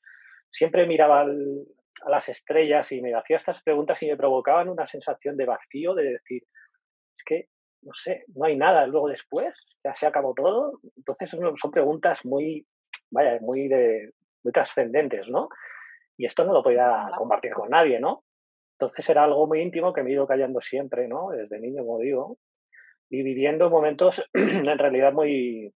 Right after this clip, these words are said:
Speaker 1: desde, desde muy crío de, bueno, de, de soledad, de, de no encontrar mi lugar, de cambiar de amistades continuamente, pero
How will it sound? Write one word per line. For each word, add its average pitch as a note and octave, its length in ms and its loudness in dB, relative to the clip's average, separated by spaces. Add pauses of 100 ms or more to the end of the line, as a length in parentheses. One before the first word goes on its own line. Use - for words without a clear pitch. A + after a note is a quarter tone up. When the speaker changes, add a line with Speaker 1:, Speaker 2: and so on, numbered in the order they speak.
Speaker 1:
desde, A#2+ 460 0
desde A#2+ 280 -2
muy B2+ 340 -4
crío C#3 300 2
de, A#2+ 380 0 (460)
bueno, C3 260 -4 (180)
de, A2+ 320 -2 (580)
de A#2 80 0
soledad, C3 460 4
de, A#2 640 -4 (720)
de A2+ 160 -6
no B2+ 60 -6
encontrar C3 340 2
mi B2+ 80 -4
lugar, D3+ 560 4
de A2 200 -8
cambiar A#2+ 360 -4
de B2+ 100 -4
amistades B2 520 -6
continuamente, B2+ 800 -2
pero A#2+ 480 0